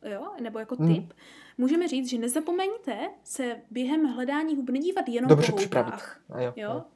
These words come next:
Speaker 1: No, počkej, ne, ne, ne, to je, to je jako sekundární ve finále.
Speaker 2: Mhm.
Speaker 1: Primární je, že během hledání a dívání se po houbách se nezapomeňte dívat i jako kam šlapete a kam jdete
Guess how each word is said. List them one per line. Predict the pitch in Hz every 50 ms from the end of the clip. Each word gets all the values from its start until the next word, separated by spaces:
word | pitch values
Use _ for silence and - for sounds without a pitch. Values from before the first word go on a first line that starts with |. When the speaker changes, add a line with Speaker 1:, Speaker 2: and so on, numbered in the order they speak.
| - - 254 247
Speaker 1:
No, | 254
počkej, | 294 349 - - - 190 185
ne, | 233
ne, | 269 285 302 311 320 320
ne, | 294 202 190 190 180 147 - -
to | - 247
je, | 254 262 262 254 247
to | 254 -
je | 269 269 269 262 -
jako | - 247 - 262
sekundární | 247 - 320 311 370 330 262 226 202 190 185 185 190
ve | 190
finále. | 190 - 208 196 180 170 143 - - - -
Speaker 2:
Mhm. | 143 139 143 160 170
Speaker 1:
Primární | - 254 254 285 330 370 392 392 381 349 247
je, | 190 214 262
že | 254 262 247
během | 208 233 226 240 277 294 285
hledání | 247 240 233 233 247 262 277 277 285 302 285
a | 269
dívání | 233 226 233 254 247 254 277 302 294
se | 302 294
po | - - 247
houbách | 226 220 214 196 190 175 180 - - - - _ _ _ _ _ _ _ -
se | - - 226
nezapomeňte | 233 240 262 254 285 285 302 311 302 311 262
dívat | 220 233 240 240 262 262 -
i | 254
jako | 254 247 254 269
kam | - 285 285 285
šlapete | 285 - 262 254 254 262 254 262 269
a | - 247
kam | - 285 285 294
jdete | 302 302 285 370 349 - 214